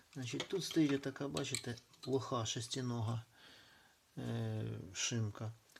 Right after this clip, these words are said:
У мене стоїть С квадратику Р один, але на прошлому там може стояти С Аш один або С М один. Ну, не видно було в мене, С Аш один чи С М один. На форумах там пишуть, що це та ж сама,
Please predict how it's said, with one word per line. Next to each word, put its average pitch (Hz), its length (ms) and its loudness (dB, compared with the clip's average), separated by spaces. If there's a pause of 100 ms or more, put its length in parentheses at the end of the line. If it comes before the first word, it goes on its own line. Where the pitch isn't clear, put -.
(180)
У 131 60 -4
мене 139 300 0
стоїть 135 420 0 (120)
С 143 420 2 (340)
квадратику 120 600 -4 (120)
Р 135 240 2
один, 175 540 4 (960)
але 147 460 6
на 139 220 0 (180)
прошлому 170 440 -2 (140)
там 131 100 -6 (140)
може 135 200 -4
стояти 131 500 0 (100)
С 139 340 -2
Аш 185 280 -4
один 147 240 0
або 131 340 -4
С 117 240 -2 (120)
М 170 220 -2
один. 143 380 0 (540)
Ну, 156 120 2
не 151 140 6
видно 101 380 4
було 87 260 -10 (300)
в 117 40 -14
мене, 98 260 -14 (440)
С - 140 -12
Аш - 320 -6
один 110 200 -6
чи 113 160 -4
С - 180 -6
М 101 140 -8
один. 101 200 -12 (600)
На 147 540 0
форумах 160 460 -4
там 143 180 -8
пишуть, 143 340 -6
що 131 520 -2
це - 140 -6
та 139 160 -2
ж 113 120 -2
сама, 135 300 0